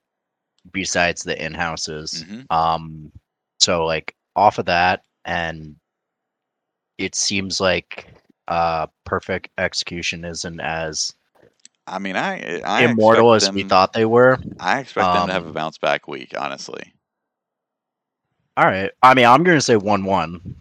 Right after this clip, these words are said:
Speaker 1: but
Speaker 2: Yeah, it, I, it, it's tough to, you know, say when, you know, we've kinda said that the box is dependent upon More Sleep to, you know,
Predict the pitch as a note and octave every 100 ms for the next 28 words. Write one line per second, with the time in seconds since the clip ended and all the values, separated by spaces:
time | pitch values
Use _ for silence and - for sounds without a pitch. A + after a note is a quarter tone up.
0 | _ - F2 F2 E2 - _ _ _ _
1 | _ - - - - _ _ _ _ _
2 | _ _ _ _ _ _ - D2+ C2 F#2
3 | - E2+ F2+ F#2 F2 - _ _ _ _
4 | _ _ _ E2 G2 G2 G#2 - B2 B2
5 | - A#2+ A2+ G#2+ G2 F2+ F#2 E2+ E2 D#2
6 | _ _ - - E2+ D#2 D#2 D#2 D#2 D#2
7 | _ _ _ - - _ _ _ _ E2
8 | D#2 E2 F2+ F2+ E2+ - F2 E2 D#2 D#2
9 | E2+ E2 E2 - D#2 D2+ - D#2+ F2 D#2+
10 | D#2 E2 D#2 D2+ E2 - F2 E2 F2 -
11 | D2+ D2 D2 C#2 _ _ _ _ _ _
12 | E2 C#2+ C2